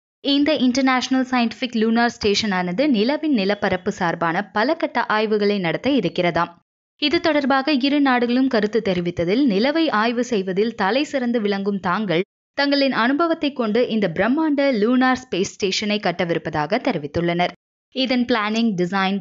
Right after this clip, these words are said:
டெவலப்மெண்ட் மற்றும் ஆபரேஷன் உள்ளிட்ட அனைத்திலும் இரு நாடுகளும் இணைந்து செயல்படும் என கூறப்படுகிறது. இதுவே சைனாவின் மிகப்பெரிய ஸ்பேஸ் புரோகிராம் என்பதால் இந்த டீல் மிகவும் முக்கியத்துவம் வாய்ந்தது என்று தெரிவிக்கப்பட்டுள்ளது. பல ஆண்டுகளாக ஸ்பேஸ் எக்ஸ்ப்ளோரேஷன்ல ரஷ்யாவை தட்டிக்க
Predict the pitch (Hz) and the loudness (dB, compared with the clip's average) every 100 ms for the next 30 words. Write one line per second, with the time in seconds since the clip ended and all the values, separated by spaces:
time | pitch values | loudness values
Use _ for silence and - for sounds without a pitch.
0 | 180 180 240 - 226 226 226 180 180 208 | 0 0 0 0 -2 -2 -2 -2 -2 -4
1 | 208 214 214 254 254 254 208 208 208 202 | -2 -2 0 -2 0 -2 0 0 0 -2
2 | 196 240 269 220 196 - 220 302 320 214 | 0 0 0 -2 -2 -2 0 2 2 2
3 | 208 208 220 208 226 262 262 233 180 190 | 2 0 -2 0 0 0 -2 -2 -2 0
4 | 190 165 151 220 262 160 156 156 170 170 | -2 -2 -2 -2 -2 -2 -2 -2 -2 0
5 | 180 - _ _ _ 302 330 339 330 269 | -2 -4 _ _ _ -4 0 0 0 0
6 | 240 254 247 254 214 214 320 330 269 254 | 0 2 2 2 2 0 -2 -2 0 0
7 | 262 - 220 220 220 208 196 196 180 170 | -2 0 -2 -2 -2 0 0 -2 -2 -4
8 | 170 180 180 226 294 240 214 233 214 202 | -2 -2 0 0 2 0 0 0 0 -2
9 | 208 185 180 - 370 311 247 208 180 165 | -2 -2 -4 -2 -2 0 -2 0 0 0
10 | 160 160 165 165 240 285 180 151 156 - | -2 -4 -4 -4 -2 -2 -2 -4 -4 -4
11 | 165 170 170 - - _ _ _ 294 294 | -2 -2 0 -2 -6 _ _ _ -2 0
12 | 330 254 254 247 240 233 285 - 269 269 | 2 2 2 2 0 0 -2 -2 -2 -2
13 | - 214 - 233 220 196 - 196 185 233 | -4 -10 -6 -2 0 0 0 0 2 2
14 | 175 170 - 339 294 277 254 254 247 | 2 0 0 0 0 0 -2 0 -2